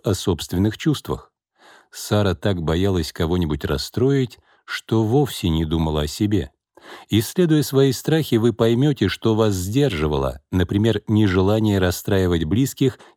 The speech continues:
или боязнь сильных чувств из девятой строки. Внутренний дискомфорт мы обсудим в девятой главе. Пора учиться жить с неприятными чувствами. Понятно? "Отказываюсь говорить",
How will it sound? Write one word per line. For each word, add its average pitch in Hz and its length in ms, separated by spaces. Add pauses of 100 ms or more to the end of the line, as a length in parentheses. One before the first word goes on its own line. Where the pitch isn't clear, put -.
или 170 200
боязнь 92 800
сильных 85 560
чувств - 500 (340)
из 78 200
девятой 73 460
строки. 101 520 (1040)
Внутренний 123 560
дискомфорт 107 640
мы 110 240
обсудим 113 580
в 73 60
девятой 80 380
главе. 107 440 (600)
Пора 127 220
учиться 151 500
жить 107 380
с - 140
неприятными 120 640
чувствами. 80 640 (300)
Понятно? 95 560 (1080)
"Отказываюсь 147 880
говорить", 92 760